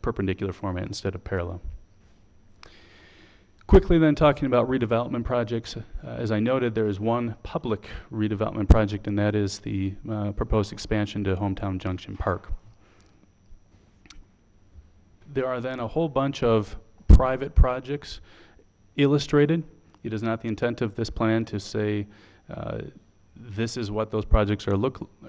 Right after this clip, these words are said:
going to look like, but rather simply to illustrate what's feasible and what might happen there. Uh, so there are, uh, potential projects identified up and down Main Street. On West Verona,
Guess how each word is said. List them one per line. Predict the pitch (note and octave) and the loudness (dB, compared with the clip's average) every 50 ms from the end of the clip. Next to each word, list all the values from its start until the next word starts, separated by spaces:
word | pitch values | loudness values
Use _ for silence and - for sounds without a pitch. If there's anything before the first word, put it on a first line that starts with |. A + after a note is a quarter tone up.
| - - G#2 | -18 -6 -2
going | - A2 A2 G#2 G2 | 0 2 2 0 0
to | - A2 | -2 -2
look | G2+ A2 B2 B2+ - | -2 -2 -2 -2 -2
like, | C3 B2+ C3+ C3+ - - | -2 -2 -2 -4 -6 -8
but | - A#2+ A2+ | -6 -4 -2
rather | A2+ A2 A2 A2 G#2+ | 0 0 0 0 -2
simply | G2+ - - A2 G2 G#2 G2 | -4 -4 -4 -4 -2 -2 -2
to | F#2 - | -2 -2
illustrate | - A2+ A2 G#2+ G2+ - - - - A2 G#2+ G#2 - - - - - - - | -4 -2 -2 -2 -2 -4 -6 -4 -2 -2 -2 -2 -4 -10 -16 -20 -20 -20 -8
what's | - G2+ G#2 G2+ - | -4 -2 -2 -2 -4
feasible | - - - A#2 A2 A2 A#2+ A2 A#2 A#2 B2+ B2 A#2 - | -8 -6 -4 -2 -2 0 0 0 0 0 0 -4 -8 -8
and | - A2+ G#2 G2+ | -4 -2 -2 0
what | G2+ G2+ - | 0 0 -2
might | - G#2 G2+ G#2 A#2 A2+ | -2 -2 -2 -2 -2 -4
happen | - - A#2 A2+ - - A2+ A2+ | -6 -6 -8 -6 -6 -6 -6 -4
there. | A2 A#2 A#2+ B2+ - - - - - - - - - - - - - - | -2 -2 -4 -2 -4 -6 -6 -6 -10 -20 -20 -20 -20 -20 -20 -20 -16 -12
Uh, | - - - - | -10 -10 -8 -6
so | G#2 - - A2 G#2 G2+ G2+ G2+ G#2 A2 G2+ - - - - | -6 -2 2 2 4 4 4 2 2 0 -4 -10 -14 -14 -6
there | - A2 G#2+ G2+ G2+ | 0 2 2 4 4
are, | G2 G2 G2 G2 G2 G2 G2 F#2+ - - - - | 4 2 2 2 2 0 0 -2 -6 -8 -10 -8
uh, | - A#2 G#2+ A2 A2 - - - - _ | -6 -4 -4 -4 -4 -6 -8 -14 2 _
potential | - - A2+ - - B2 A#2+ - B2 A2+ | 8 8 8 8 4 -2 -2 -2 -2 0
projects | - - A#2 A2+ A2 G#2 A2 G2+ - - | 2 2 2 2 0 -2 -4 -6 -6 -6
identified | G2+ G#2+ G#2+ G#2+ G#2+ - A2+ G#2+ G2+ G2 - | -2 0 0 0 0 0 0 0 0 0 -2
up | - A2 - - | -4 -2 0 0
and | A2 G#2 | 0 2
down | G2+ G#2 G2+ G2+ G#2 G2+ G2+ G#2 - - - - _ _ _ _ _ _ - - | 2 0 2 2 2 0 0 -4 -6 -12 -20 -20 _ _ _ _ _ _ -10 -6
Main | A#2 A#2+ C3 C3+ | -4 -4 -4 -6
Street. | B2+ - - C3 B2+ - F3+ E3 _ _ _ _ _ _ - - - - - - - - - - - - _ _ _ - - - | -6 -6 -6 -6 -6 -6 -8 -12 _ _ _ _ _ _ -20 -20 -20 -20 -20 -20 -20 -20 -20 -20 -20 -20 _ _ _ -20 -14 -6
On | - G#2+ G2+ G2+ G#2 | -4 -2 -2 0 2
West | A2 B2+ C3 - - - | 2 2 2 2 0 -2
Verona, | A#2 A2+ A2+ A2 A2+ A#2 A#2 A#2+ A#2+ A#2+ | -2 -2 0 2 2 2 2 0 -2 -2